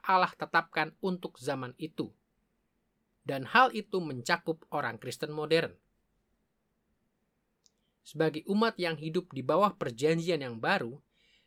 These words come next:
kita mengikuti Yesus, anak Daud yang agung. Ia adalah raja yang ditetapkan Allah, dan Allah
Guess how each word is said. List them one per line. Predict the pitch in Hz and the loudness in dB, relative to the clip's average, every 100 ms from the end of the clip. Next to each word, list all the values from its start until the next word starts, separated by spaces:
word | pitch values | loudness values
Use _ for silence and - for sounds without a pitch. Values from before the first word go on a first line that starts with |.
| _ | _
kita | 220 220 262 247 | -6 6 6 6
mengikuti | 185 151 143 175 - 180 156 | 2 0 -4 -6 -4 -2 0
Yesus, | 170 - 127 - - - _ _ _ _ _ _ - | 0 -2 -4 -6 -12 -18 _ _ _ _ _ _ 0
anak | 170 208 214 - | 2 4 2 0
Daud | 143 151 - | 0 0 -2
yang | 139 139 | -4 0
agung. | 165 147 139 98 - _ _ _ _ _ _ _ _ _ _ _ | 0 0 -4 -10 -14 _ _ _ _ _ _ _ _ _ _ _
Ia | 196 226 - | 2 6 8
adalah | 180 165 156 143 127 | 6 6 2 0 0
raja | 147 202 185 190 | 2 2 4 2
yang | 170 139 | 2 -2
ditetapkan | 127 151 175 160 - 156 - | -8 -4 -2 0 0 -2 0
Allah, | 175 190 208 - _ _ _ _ _ 131 | 2 2 0 -6 _ _ _ _ _ 0
dan | 160 160 202 | 2 2 4
Allah | 214 240 | 4 2